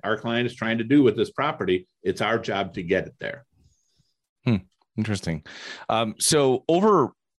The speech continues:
Speaker 2: for investing for so many decades, you've been through, uh, a couple different pullbacks. How
Speaker 1: Mm-hmm.
Speaker 2: can real estate investors prepare for a pullback?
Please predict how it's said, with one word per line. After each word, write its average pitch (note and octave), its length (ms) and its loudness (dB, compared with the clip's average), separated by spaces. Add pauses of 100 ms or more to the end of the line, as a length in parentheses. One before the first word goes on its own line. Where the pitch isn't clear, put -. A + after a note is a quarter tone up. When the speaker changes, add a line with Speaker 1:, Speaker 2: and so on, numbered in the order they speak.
(140)
Speaker 2:
for C3 220 0
investing C3+ 340 -2
for A#2 100 -2
so A#2 140 -4
many G#2+ 120 0
decades, F#2+ 360 -2
you've E2+ 120 -6
been G2 180 -2
through, F2+ 360 -2
uh, D#2+ 360 0
a - 300 -14
couple A2+ 240 0
different F#2+ 280 -4
pullbacks. E2+ 600 -2 (380)
How D3+ 200 0
Speaker 1:
Mm-hmm. B2 80 -2
Speaker 2:
can F3+ 180 2
real A#2+ 160 2
estate B2+ 200 -2
investors G2+ 320 -4
prepare - 500 -2
for F2+ 300 -4
a E2 40 -2
pullback? F#2+ 600 -2